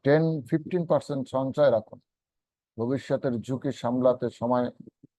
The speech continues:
সহায়তা করবে। পার্ট টাইম ইনকাম, প্যাসিভ ইনকাম like ফ্রিল্যান্সিং, টিউটরিং, রেন্টিং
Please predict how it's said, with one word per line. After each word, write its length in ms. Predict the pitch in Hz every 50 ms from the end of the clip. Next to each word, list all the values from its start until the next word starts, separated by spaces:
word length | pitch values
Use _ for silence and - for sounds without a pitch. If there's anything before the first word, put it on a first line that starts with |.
| _ _
সহায়তা 480 | - - - 123 123 120 120 110 117 110
করবে। 360 | - 107 107 107 110 104 - _ _ _ _ _ _ _ _ _ _ _ _ _ _ _ _
পার্ট 200 | - 123 127 127 - -
টাইম 240 | 151 151 151 147 139
ইনকাম, 500 | 131 135 120 - 135 131 131 131 127 120 - _ - - - -
প্যাসিভ 360 | - 131 123 - 156 143 135
ইনকাম 540 | 135 131 120 110 - 127 123 120 120 107 - - -
like 440 | 117 120 120 120 123 127 127 123 _ _ _ _ _ _ _ _ _ _ _ _ _ _ _ _ _ _ _ _ _ _ _ _ _ _ _ _ _ _ _ _ _ _ _ _ _ _ _ _ _ _ _ -
ফ্রিল্যান্সিং, 1120 | 151 147 151 147 147 147 143 143 120 90 110 143 151 160 160 - - - 143 131 127 117
টিউটরিং, 720 | - - 143 143 - - 143 135 131 127 123 120 120 120 - -
রেন্টিং 640 | 117 135 143 147 139 113 135 131 127 117 110 -